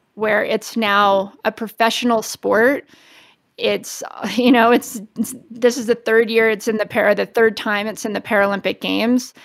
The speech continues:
You know, now it's, it's a full professional pathway that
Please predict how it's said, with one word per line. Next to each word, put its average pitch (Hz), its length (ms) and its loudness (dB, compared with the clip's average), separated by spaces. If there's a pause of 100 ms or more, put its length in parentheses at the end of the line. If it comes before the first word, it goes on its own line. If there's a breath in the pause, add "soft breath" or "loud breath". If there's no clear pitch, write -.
(320 loud breath)
You 214 120 -8
know, 208 180 0
now 208 280 2
it's, 202 280 0
it's - 300 -10
a 202 160 -4
full 220 600 2
professional 196 720 -4
pathway 208 640 -2
that - 300 -2